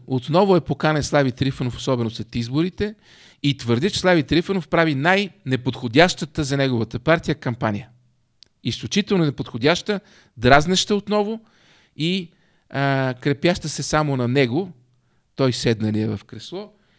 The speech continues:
и на Тошко. Това не е кампания. И не е кампания да вземеш парчета от гостуването си при Тото и да ги пуснеш. Сега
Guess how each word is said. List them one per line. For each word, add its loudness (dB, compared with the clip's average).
и -10
на -8
Тошко. -8
Това 4
не 0
е 2
кампания. -8
И 0
не 4
е 0
кампания 0
да -4
вземеш -2
парчета -2
от -6
гостуването -6
си -10
при -6
Тото -6
и -6
да -8
ги -10
пуснеш. -14
Сега -6